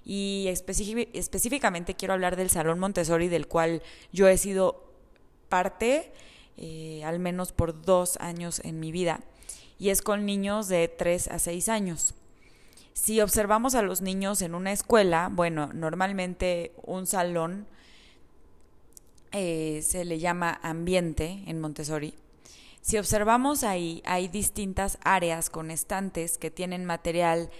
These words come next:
de trabajo relacionado con cada área o cada materia.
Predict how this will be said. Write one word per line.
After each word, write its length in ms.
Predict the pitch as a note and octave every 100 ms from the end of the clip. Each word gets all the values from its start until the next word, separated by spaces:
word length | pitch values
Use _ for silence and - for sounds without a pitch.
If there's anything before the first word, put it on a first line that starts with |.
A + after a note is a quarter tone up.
| - - -
de 180 | F#3 G3
trabajo 500 | F#3 F3+ E3+ F#3 F#3+
relacionado 640 | F3+ D#3+ D3+ D3+ D3 D3
con 160 | D#3 D3
cada 460 | C#3+ C#3+ D#3 F#3
área 300 | F3+ D#3 C#3+
o 80 | C#3+
cada 240 | D#3 D3+
materia. 460 | D#3 D#3+ G#3 F3+